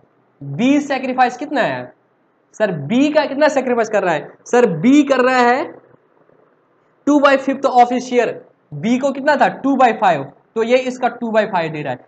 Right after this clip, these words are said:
इसका share टू बाई फ़ाइव था, इसके टू बाई फ़ाइव वो किसको दे रहा है, सी को दे रहा है, तो इसको कितना हो गया, ट्वेंटी फ़ाइव, फ़ाइव टू जा ten, Sorry, sorry, five फ़ाइव जा ट्वेंटी फ़ाइव, टू टू जा फ़ोर, तो ये फ़ोर बाई ट्वेंटी फ़ाइव sacrifice कर रहा है,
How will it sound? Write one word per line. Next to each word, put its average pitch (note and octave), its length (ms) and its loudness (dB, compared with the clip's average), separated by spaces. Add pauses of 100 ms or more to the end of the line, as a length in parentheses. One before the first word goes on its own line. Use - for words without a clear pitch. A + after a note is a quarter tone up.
इसका B3+ 180 0
share C#4+ 320 2
टू D4 120 2
बाई D4+ 140 4
फ़ाइव C#4+ 240 2
था, D4+ 120 4 (360)
इसके C4+ 260 2
टू C#4 160 -2
बाई C4 140 2
फ़ाइव B3 280 2
वो B3 100 2
किसको C4+ 260 -4
दे A3 140 0
रहा G#3+ 80 2
है, G#3 60 -2
सी C4+ 200 -6
को G#3+ 140 -2
दे F#3 120 0
रहा E3 100 2
है, D3+ 220 -6 (140)
तो - 60 -12
इसको A#3 240 -6
कितना B3 240 -2
हो G3+ 180 4
गया, E3 160 0
ट्वेंटी G#3 320 -2
फ़ाइव, B3 320 4 (380)
फ़ाइव B3 260 4
टू A3 160 -6
जा D#3+ 140 0 (140)
ten, F#3+ 220 -2 (2750)
Sorry, F#3 200 0
sorry, D3 200 -8
five G3+ 240 0
फ़ाइव A#3 160 2
जा A#3 80 -2
ट्वेंटी A#3 220 -4
फ़ाइव, A#3+ 200 2 (360)
टू G#3 100 -8
टू G3 120 -12
जा F3 100 -2 (100)
फ़ोर, C3 200 -12 (960)
तो A3+ 60 -2
ये B3+ 120 4
फ़ोर C#4 380 4
बाई D4+ 120 6
ट्वेंटी B3+ 260 0
फ़ाइव B3 200 -4
sacrifice G3+ 440 -6
कर E3 140 -8
रहा D3 120 -8
है, B2+ 100 -12